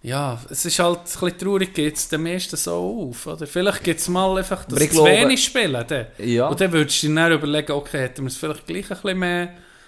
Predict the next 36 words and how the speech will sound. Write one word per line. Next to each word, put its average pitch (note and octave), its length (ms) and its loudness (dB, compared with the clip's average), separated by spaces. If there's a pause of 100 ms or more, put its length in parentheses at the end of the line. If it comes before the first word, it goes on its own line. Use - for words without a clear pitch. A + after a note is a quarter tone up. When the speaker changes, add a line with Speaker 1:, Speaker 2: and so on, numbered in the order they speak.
(600)
Speaker 2:
Aber B2+ 80 0
Speaker 1:
ja. D3 300 0
Speaker 2:
ich C3 100 -2
denke, C3 360 -2
so - 100 -4
jetzt C#3+ 240 -6
die, B2+ 160 -2
die A#2+ 160 -2
Regellockerungen C#3+ 1300 0
auch C3 280 2
ein C3+ 60 -2
bisschen C3+ 280 2
und G2+ 120 -2
das G#2 200 -6
Ready C3 320 2
Golf C3 520 2
und A#2 60 -4
so B2 120 -6
ein A#2+ 80 -6
bisschen C#3 180 -2
Speaker 1:
Mhm. C#3 40 0
Speaker 2:
von B2 140 2
dem - 20 2
Etikett-Scheiß B2 1040 -2
ein G#2 40 -10
bisschen A#2+ 400 -8
vorzukommen. D3+ 720 0
Speaker 1:
Ja. A#2+ 340 -4
Speaker 2:
Eben C3+ 160 2
auch C#3 160 6
gerade, C#3 220 2
äh, C#3 280 4
nee, A#2 200 4
du C3 160 -2
musst... C3+ 340 -4
Also, A#2 360 -2